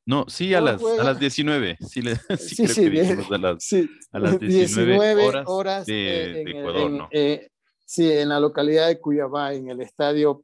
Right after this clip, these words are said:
Speaker 2: este, Pantanal, eh, es el segundo partido, previo jugará, este, Brasil. Brasil-Venezuela, que Brasil-Venezuela, este, te cuento que, eh, eh, se reportaron la, la tarde de, la mañana de ayer,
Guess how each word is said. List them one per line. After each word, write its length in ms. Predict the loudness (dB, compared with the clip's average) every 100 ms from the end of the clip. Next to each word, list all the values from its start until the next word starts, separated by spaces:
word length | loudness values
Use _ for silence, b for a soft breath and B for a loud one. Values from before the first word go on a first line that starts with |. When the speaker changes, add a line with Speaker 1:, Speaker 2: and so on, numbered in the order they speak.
| -10
Speaker 2:
este, 300 | -12 -6 -6
Pantanal, 760 | -4 -4 -4 -6 -2 0 -2 -4 _ _ _ -8
eh, 840 | -4 -4 -4 -4 -6 -6 -6 -8 -8
es 320 | -6 -6 -6
el 120 | -6
segundo 440 | -6 -4 -2 -2
partido, 640 | -4 -6 -6 -2 -2 -2 _
previo 440 | -6 -4 -4 -6 -6
jugará, 560 | -10 -12 -10 -8 -8
este, 460 | -8 -10 -12 -12 -12
Brasil. 580 | -10 -8 -2 0 -2 -6 _ _ _ -6
Brasil-Venezuela, 840 | -4 0 2 2 0 0 2 2
que 100 | 0
Brasil-Venezuela, 920 | -2 -2 -4 -4 -4 -2 0 0 0 -2
este, 580 | -10 -12 -8 -8 -8 -12 _ _ _ _
te 140 | -6
cuento 380 | -2 0 0 -2
que, 300 | 0 -4 -4 -6
eh, 460 | -4 -2 -4 -4 -10
eh, 160 | -10
se 180 | -4 -4
reportaron 840 | -4 -4 -6 -2 0 2 0 -4 _ -12
la, 500 | -8 -4 -4 -6 -8
la 280 | -8 -8 -4
tarde 540 | -2 -2 -2 -2 0
de, 240 | -2 -6 -6
la 100 | -10
mañana 380 | -8 -4 -2 0
de 80 | 0
ayer, 380 | -2 -4 -6